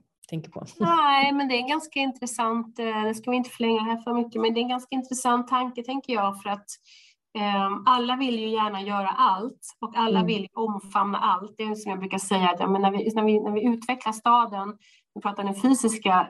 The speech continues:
Speaker 2: planeringen, den fysiska utvecklingen, så ska oftast ett nytt, ett nytt område ska, ska omfamna allt.
Speaker 1: Mm.
Speaker 2: Eh, vi pratar om det i stadsutvecklingszoner också, det ska vara det mest hållbara,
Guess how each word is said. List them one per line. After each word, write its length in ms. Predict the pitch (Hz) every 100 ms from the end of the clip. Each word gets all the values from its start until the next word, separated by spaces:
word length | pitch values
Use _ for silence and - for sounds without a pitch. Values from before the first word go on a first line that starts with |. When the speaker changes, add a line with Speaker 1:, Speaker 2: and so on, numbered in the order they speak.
| - -
Speaker 2:
planeringen, 380 | 196 196 190 190
den 100 | 190
fysiska 240 | 220 214
utvecklingen, 600 | 196 196 190 185 202 190
så 100 | 190
ska 160 | 202 -
oftast 420 | 220 220 - 226
ett 120 | 214 220
nytt, 220 | 208 214 - _ _ _ 208
ett 60 |
nytt 220 | 262 254
område 380 | 254 214 190 190
ska, 300 | 190 - 185 180
ska 140 | -
omfamna 480 | 226 208 - 190 196
allt. 400 | 254 208 190 - - - _ 208
Speaker 1:
Mm. 280 | 196 170
Speaker 2:
Eh, 260 | 190 190 185 202
vi 80 | 202
pratar 340 | 220 202 220
om 160 | 208 196
det 60 |
i 40 | 185
stadsutvecklingszoner 720 | 185 190 190 196 196 190 214
också, 340 | 226 - 190
det 120 | 190
ska 180 | 185 185
vara 140 | 185
det 100 | 190
mest 240 | 196 190 -
hållbara, 1000 | 214 202 196 196 196 190 185 180 180 185